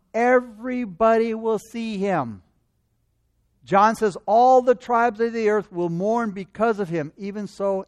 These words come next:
amen." Jesus gave us this warning in Matthew twenty-four, twenty-three through forty. He says, "Then if anybody says to you, 'Look, here is the Christ,' or 'There,' do not believe it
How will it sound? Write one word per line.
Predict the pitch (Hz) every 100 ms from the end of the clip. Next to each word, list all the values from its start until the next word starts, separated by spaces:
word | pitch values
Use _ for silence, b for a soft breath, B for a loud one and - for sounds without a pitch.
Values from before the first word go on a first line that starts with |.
| -
amen." | 196 190 180 135 b b
Jesus | 135 202 269 277 226
gave | 190 240 240
us | 226 -
this | 233 226 214
warning | 208 180 139 113 _ _ _ _ _ -
in | 151
Matthew | 196 202 214
twenty-four, | 175 220 208 - 202
twenty-three | 175 196 196 185 202
through | 180 185
forty. | - 190 170 139 b
He | b 196
says, | 226 220 160
"Then | 220 277
if | 262 240
anybody | 247 277 233 247 240
says | - 240 233
to | -
you, | 233 226 190
'Look, | 226 247 226
here | - 226 220
is | 190
the | 208
Christ,' | - 226 208 151 _ _ _ _
or | 190 202
'There,' | 175 214 196
do | 143 190
not | 220 247
believe | 220 220 254 277
it | 185